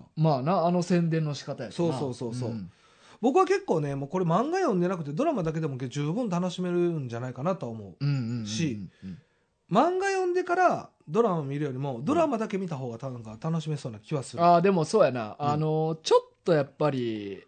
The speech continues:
Speaker 1: テイストはちゃう感じはあるかな。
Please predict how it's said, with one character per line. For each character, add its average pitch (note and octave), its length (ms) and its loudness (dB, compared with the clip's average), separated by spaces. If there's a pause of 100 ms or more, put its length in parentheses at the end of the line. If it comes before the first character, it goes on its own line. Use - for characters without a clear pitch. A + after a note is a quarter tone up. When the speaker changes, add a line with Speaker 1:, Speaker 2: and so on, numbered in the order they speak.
(340)
Speaker 1:
テ F#3 180 2
イ F#3+ 180 0
ス - 140 -6
ト F3 180 -2
は D#3 140 0
ち E3 160 -2
ゃ D#3 100 2
う D3+ 640 -4
感 C#3+ 320 -6
じ C3+ 160 -6
は B2+ 180 -4
あ F#2+ 60 -8
る G#2 80 -10
か - 160 -14
な。 F#2+ 240 -14